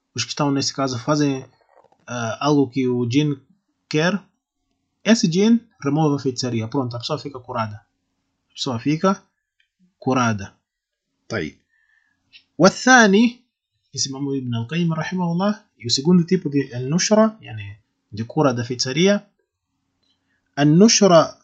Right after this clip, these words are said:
النشرة بالرقية وتعويذات والأدوية والدع-، ودعوات المباحة،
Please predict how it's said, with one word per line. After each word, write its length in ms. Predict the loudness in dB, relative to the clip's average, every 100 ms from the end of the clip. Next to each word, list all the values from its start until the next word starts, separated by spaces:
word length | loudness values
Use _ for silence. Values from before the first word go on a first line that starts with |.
| _ _ -2
النشرة 580 | 6 6 6 2 4 6
بالرقية 1000 | 6 6 2 6 6 6 6 4 4 -6 _ _ _ -2
وتعويذات 1080 | 0 6 6 6 4 4 4 4 6 6 4 2 2 _ _ _ _ _ 0
والأدوية 1000 | 6 6 4 4 4 6 4 4 0 0
والدع-، 600 | -2 -2 0 0 0 -4 -4
ودعوات 760 | -2 4 4 6 8 8 8 6
المباحة، 760 | 4 2 4 4 4 4 2